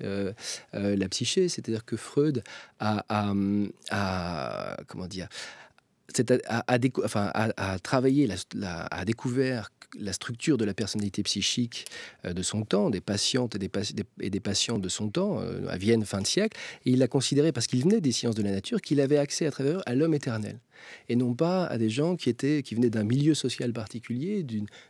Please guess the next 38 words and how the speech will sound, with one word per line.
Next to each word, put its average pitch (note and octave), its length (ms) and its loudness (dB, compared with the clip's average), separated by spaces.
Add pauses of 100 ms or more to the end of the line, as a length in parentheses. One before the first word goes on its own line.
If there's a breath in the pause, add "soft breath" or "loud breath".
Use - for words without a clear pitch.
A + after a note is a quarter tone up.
époque D3+ 360 4
particulière, B2 500 -4 (340 loud breath)
d'une G#2+ 140 2
culture D3 440 2
particulière. G2 640 -8 (160)
Hein, B2 80 0
c'est C#3+ 120 2
ce C#3+ 140 2
passage E3+ 380 2
à C#3+ 60 0
l'universel, B2 480 0
cette - 160 -2
projection F3+ 460 2
à D#3+ 40 2
l'universel B2+ 520 2
qui A#2+ 180 0
est A2+ 60 2
problématique A#2+ 600 -2
pour G2 140 -8
moi, E2+ 200 -10
en - 60 -14
quelque - 260 -10
sorte, - 240 -10 (460 loud breath)
hein, C3 100 2
et A2+ 160 2
qui, C3+ 300 4
euh, G#2+ 80 2 (380 loud breath)
euh, G#2 180 4
précisément, C3 580 2
c'est C3 140 0
précisément C3+ 420 2
là D#3 120 0
que B2+ 100 -2
se B2 140 0
loge B2+ 280 0
l'oubli B2 320 0
de G#2 60 -4
l'histoire. G2 400 -8